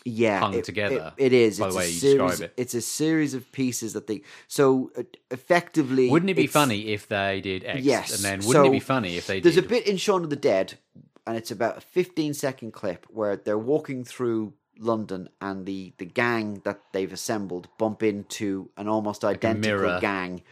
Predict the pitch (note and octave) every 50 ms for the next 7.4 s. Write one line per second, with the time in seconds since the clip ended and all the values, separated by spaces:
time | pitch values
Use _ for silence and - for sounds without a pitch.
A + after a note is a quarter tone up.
0 | - - F2 E2 E2 D#2 D#2+ E2 F2 F2 E2 D#2+ - B2+ A2+ A2 A2+ A#2 A#2+ A#2+
1 | A2+ - A#2 G#2 G#2 A#2 A2 A2 A2+ G#2+ G2+ G#2 G#2 - - C#3 C3+ C3 B2+ A#2+
2 | A2+ - - - A#2+ G#2+ G2+ F#2+ F#2+ F#2+ F#2 F2+ _ _ _ _ - F#2 G2+ G#2+
3 | G#2+ G#2+ G#2 G2+ A2 A2+ A2+ A#2 F#2 A2 G#2+ G2 - A2+ G2+ G2 - G#2+ G#2 G2
4 | F2+ A2+ A2+ A2 G2 G2 G2 F#2 - - F#2+ F2+ F2+ F2 - _ _ _ _ -
5 | G2+ G2 G2 - - F#2+ F#2 - - G2 F#2 - - A2 G#2 G2 F#2 F#2 F#2+ F#2+
6 | F2+ - - F#2 F2+ - - - - - A#2 A2 G#2 G2+ F#2 F#2+ F2 D#2+ F2+ F#2+
7 | G#2+ G2+ F2 D2+ C#2+ D2+ F2